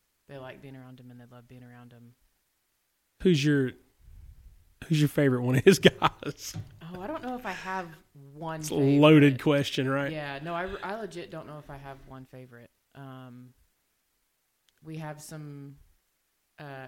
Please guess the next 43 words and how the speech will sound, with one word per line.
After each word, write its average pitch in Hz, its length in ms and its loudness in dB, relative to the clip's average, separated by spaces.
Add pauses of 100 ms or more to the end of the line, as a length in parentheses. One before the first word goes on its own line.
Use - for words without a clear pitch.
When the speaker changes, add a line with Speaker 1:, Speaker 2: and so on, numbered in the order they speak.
Speaker 1:
Colin's 156 380 -16
one 143 100 -16
of 135 40 -16
the 143 60 -20
quarterbacks, 135 640 -16
but - 140 -16
Colin's 202 380 -10
on 147 140 -12
my 135 360 -18 (240)
ex-, 143 140 -20 (180)
exec 147 380 -16
board 135 200 -20
for 127 140 -20
Cavs, 117 400 -20
so 202 120 2
Speaker 2:
Oh, 202 100 2
Speaker 1:
I, 208 60 0
Speaker 2:
okay. - 180 -4
Speaker 1:
I - 60 -8
see 143 160 -14
him 135 160 -18
a 131 60 -20
lot 127 160 -20
more. 127 340 -20
Speaker 2:
Yeah. 127 260 -4 (480)
Speaker 1:
Um, 135 540 -18 (640)
Will 156 160 -12
Mueller's 143 380 -14
a 135 60 -20
really 139 260 -18
good 135 260 -20
kid. 135 280 -18
He 135 100 -18
just 135 240 -20
finished 135 320 -18
his - 360 -20 (340)
senior 139 360 -18
season, 135 480 -20
and 131 240 -20
he's 135 220 -20
moved 139 200 -20
on. 131 360 -20 (680)
Um, 135 480 -20